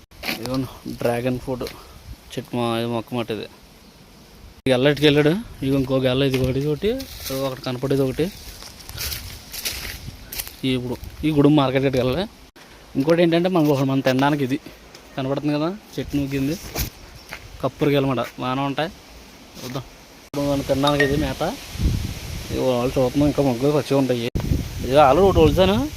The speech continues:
కుక్కర్తో కొంత కింద పడిపోయింది మనకు. ఇదిగో ఒలిచిన ఒకటి బాగా కొద్ది కొద్ది నడుతుంది, ఇంకా ముక్కలు కూడా. ఫైనల్గా అయితే మనం ఇగో బొ-, వేసారు బొందకాయలు. మొత్తం ఆరు గెలలు ఇవి, మొత్తం ఆరు గెలలు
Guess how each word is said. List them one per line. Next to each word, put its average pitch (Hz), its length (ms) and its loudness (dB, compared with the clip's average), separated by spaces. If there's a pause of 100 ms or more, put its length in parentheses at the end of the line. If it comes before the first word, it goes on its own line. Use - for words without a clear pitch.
కుక్కర్తో 165 440 -4
కొంత 190 180 0
కింద 165 120 2
పడిపోయింది 170 420 2
మనకు. 156 180 0 (2750)
ఇదిగో 131 300 2
ఒలిచిన 135 300 0
ఒకటి 147 140 0 (1300)
బాగా 110 260 0
కొద్ది 127 180 4
కొద్ది - 180 4 (100)
నడుతుంది, 131 300 -2 (800)
ఇంకా - 220 8
ముక్కలు 151 380 6
కూడా. 117 120 -4 (1400)
ఫైనల్గా 170 360 10
అయితే - 240 10
మనం - 180 10
ఇగో 190 200 12
బొ-, 170 260 12
వేసారు - 360 12
బొందకాయలు. 175 420 12 (480)
మొత్తం - 280 12 (180)
ఆరు 160 180 12
గెలలు 156 240 12
ఇవి, 160 100 10 (140)
మొత్తం 175 240 12
ఆరు 170 160 10
గెలలు 165 180 10